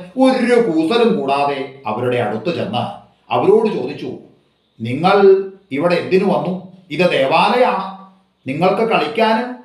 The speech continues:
പാർക്കാനുള്ള സ്ഥലമല്ല. നിങ്ങൾക്ക് ജീവനോടുകൂടി തിരികെ പോകണമെന്നുണ്ടെങ്കിൽ ക്ഷണത്തിൽ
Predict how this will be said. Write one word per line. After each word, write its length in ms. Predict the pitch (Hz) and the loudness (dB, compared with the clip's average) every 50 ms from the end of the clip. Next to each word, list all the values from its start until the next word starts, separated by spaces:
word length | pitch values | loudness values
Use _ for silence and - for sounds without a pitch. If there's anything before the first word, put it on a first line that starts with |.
| - | -2
പാർക്കാനുള്ള 680 | 147 143 147 156 - - 220 220 233 233 226 208 208 220 | 0 0 0 0 -2 -2 -2 -2 -2 0 -2 -2 -2 -2
സ്ഥലമല്ല. 760 | 220 - - - 185 202 196 165 - - - - - - - _ _ _ _ _ 110 | -4 -4 -4 -2 -2 -2 -2 -4 -4 -6 -8 -8 -12 -18 -20 _ _ _ _ _ -8
നിങ്ങൾക്ക് 380 | 120 131 147 165 170 170 175 | -6 -4 0 0 0 2 2
ജീവനോടുകൂടി 920 | 175 151 147 147 165 190 240 247 262 269 277 294 302 294 254 226 226 233 269 - - - | 0 -2 0 2 2 4 4 4 6 6 6 4 4 2 0 0 -2 -2 -2 -4 -4 -4
തിരികെ 260 | 175 170 175 185 190 | -2 0 2 2 2
പോകണമെന്നുണ്ടെങ്കിൽ 1160 | 185 - - 127 127 135 160 180 185 190 185 185 175 - 131 143 165 170 143 110 98 - - - _ _ _ _ _ - | 0 -2 -4 -6 -4 -4 -4 -2 -2 -2 0 -2 -2 -2 -4 -6 -6 -6 -10 -10 -14 -16 -20 -20 _ _ _ _ _ -6
ക്ഷണത്തിൽ 800 | - 175 170 170 185 190 185 - - - 277 294 302 294 - | -2 -2 0 0 -2 -4 -6 -8 -6 -4 -2 -2 -2 -4 -8